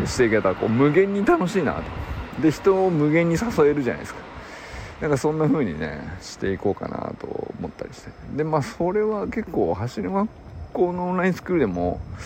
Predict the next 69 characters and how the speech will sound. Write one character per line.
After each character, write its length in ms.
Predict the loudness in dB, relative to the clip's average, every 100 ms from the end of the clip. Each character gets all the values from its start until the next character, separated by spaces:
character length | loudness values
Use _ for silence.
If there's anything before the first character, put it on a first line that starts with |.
| -10 -10 -10 -12 -8
似 220 | -4 -2
た 120 | 0
よ 160 | 0 0
う 20 |
な 100 | -2
こ 160 | -2 -4
と 120 | 0
を 580 | 4 4 4 0 -6 -6
で 180 | -4 -2
き 120 | -2
る 80 | 0
か 100 | 0
な 200 | 0 -2
と。 100 | -8 -8
要 120 | -6
す 80 | -2
る 80 | -4
に、 240 | -4 -8 -12
ス 160 | -14 -6
ク 100 | 0
ー 40 |
ル 80 | 0
生 540 | 2 2 2 2 0 0
同 180 | 0
士 140 | -2 -8
で 60 |
さ、 160 | -12 -12
お 40 | -8
互 240 | -8 -8
い 40 | -10
誘 280 | -10 -8
い 100 | -8
合 40 | -10
っ 20 |
て、 340 | -4 -2 -2 -4 -12
喋 300 | -4 -2 -2
っ 40 | -4 -20 -20 -20 -10
て、 220 | -6 -4 -2
た 140 | -2
だ 100 | 0
な 100 | 0
ん 60 | -2
か、 240 | -4 -6 -6
こ 80 | -6
う、 20 |
な 160 | -2 0
ん 60 | 0
と 80 |
な 120 | 0 -2
く、 380 | -2 -4 -4 -8 -16 -18 -20 -20 -18 -8
走 180 | -4 0
り 100 | 0
に 100 | -2
関 260 | -4 -6 -6
し 60 |
て、 360 | -2 -2 -2 -6 -10 -14 -18 -20 -20 -18 -12
え 460 | -10 -10 -12 -12 -10
ー、 60 |
お 60 | -4
互 240 | -2 0
い 20 |
思 240 | 0 0 0
う 60 |
こ 160 | -2 -6
と 100 | -8
を 20 |
喋 240 | -6 -2 -2
っ 20 |
て 300 | -4 -8